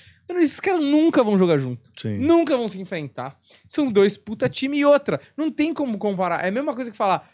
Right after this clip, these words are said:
Speaker 1: "Ai, quem que era o mais genial, Isaac Newton ou o Einstein?" Mano, o Einstein talvez não existisse se não fosse o Isaac Newton, velho.
Speaker 2: Exatamente.
Speaker 1: Tá ligado? Tipo assim, os caras...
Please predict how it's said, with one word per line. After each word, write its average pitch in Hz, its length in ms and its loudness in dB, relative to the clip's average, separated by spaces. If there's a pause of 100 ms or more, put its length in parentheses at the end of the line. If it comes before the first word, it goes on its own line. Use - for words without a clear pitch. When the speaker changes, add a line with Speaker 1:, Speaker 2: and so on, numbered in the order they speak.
(120)
Speaker 1:
"Ai, 202 380 2
quem 202 200 -6
que 240 100 -6
era 226 160 0
o 202 260 -2 (180)
mais 190 380 -4
genial, 170 500 -2
Isaac 165 500 -2
Newton 226 840 -2 (220)
ou 196 320 -2
o 175 80 -2
Einstein?" 185 460 -2 (140)
Mano, 262 440 2
o 196 240 4
Einstein 233 340 -2
talvez 240 220 -2
não 240 80 -4
existisse 220 480 -6
se 254 80 -4
não 233 80 -4
fosse 233 240 -6
o - 40 -6
Isaac 240 220 -4
Newton, 240 540 2
velho. 101 220 -4
Speaker 2:
Exatamente. 101 480 -4
Speaker 1:
Tá 247 60 2
ligado? 269 380 0
Tipo - 180 -10
assim, 240 220 -2
os 208 120 -4
caras... 277 300 -4